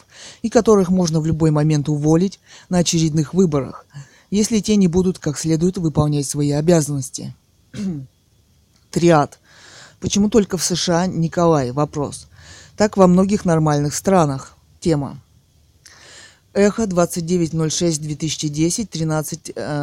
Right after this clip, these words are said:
тридцать шесть. Новый премьер Чехии Петр Не-, Нечас отказался от охраны служебного автомобиля Audi. По данным местной прессы,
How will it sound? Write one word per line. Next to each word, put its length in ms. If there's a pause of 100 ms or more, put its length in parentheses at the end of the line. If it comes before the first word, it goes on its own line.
(160)
тридцать 340
шесть. 360
Новый 300
премьер 400
Чехии 420
Петр 560
Не-, 420 (420)
Нечас 580
отказался 680
от 100
охраны 460
служебного 640
автомобиля 640
Audi. 480 (400)
По 100
данным 340
местной 340
прессы, 560